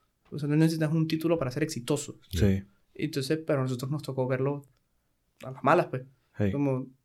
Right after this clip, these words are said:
Speaker 1: pum. Sí.
Speaker 2: Chingas. Pasó, pasó este año de, de, de, del, del trámite y todo el show.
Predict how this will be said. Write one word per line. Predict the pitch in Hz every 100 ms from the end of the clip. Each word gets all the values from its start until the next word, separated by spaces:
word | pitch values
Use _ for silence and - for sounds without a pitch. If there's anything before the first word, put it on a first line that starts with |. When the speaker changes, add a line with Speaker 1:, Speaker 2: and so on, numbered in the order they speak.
| _ _ _ _ _ _ _
Speaker 1:
pum. | - 151 135 131 - _ _ _ _ _ _ _ _ _ _
Sí. | 156
Speaker 2:
Chingas. | 120 98 101 - - _ _ _ _ _ _ _ _ _ _ - - - - - - _ -
Pasó, | 120 131 156
pasó | - 147 175
este | 170 196
año | 190 196 202
de, | 165 -
de, | 117 117
de, | 120 117 110 101 117
del, | 120 110 104 101 101 98 98
del | 117 110 101
trámite | 120 143 151 151 156 156 151 135
y | 113
todo | 117 120
el | 123
show. | 120 139 147 147